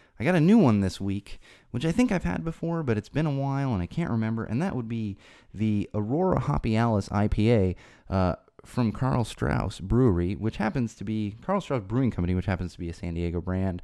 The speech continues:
Uh, so obviously I have a little bit of a soft spot for 'em because San Diego is pretty much the finest city, uh, on the face of the earth, in my opinion. This is all opinion-based.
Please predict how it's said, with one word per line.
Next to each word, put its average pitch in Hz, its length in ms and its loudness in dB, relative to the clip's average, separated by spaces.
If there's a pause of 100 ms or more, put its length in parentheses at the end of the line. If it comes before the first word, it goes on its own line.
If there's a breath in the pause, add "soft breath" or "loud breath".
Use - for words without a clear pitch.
(300 loud breath)
Uh, - 200 -10
so - 240 -6
obviously 90 560 -2
I 85 140 -2
have 90 180 -2
a 92 40 -4
little 123 280 -2
bit 123 160 0
of 107 80 0
a 107 40 -4
soft 135 300 -2
spot 135 300 -6
for 120 220 0
'em 117 120 2
because 98 340 0
San 95 200 0
Diego 95 420 4
is 123 360 8
pretty 113 200 2
much 107 180 2
the - 60 -20
finest 98 300 0
city, 101 320 -2 (480 loud breath)
uh, 90 240 0
on 98 100 0
the 95 80 0
face 95 220 -4
of 92 60 -4
the 98 100 2
earth, 113 340 -2
in 120 140 6
my 87 140 2
opinion. 92 400 0 (160)
This 113 120 -4
is 92 140 -6
all 123 180 2
opinion-based. 113 800 -2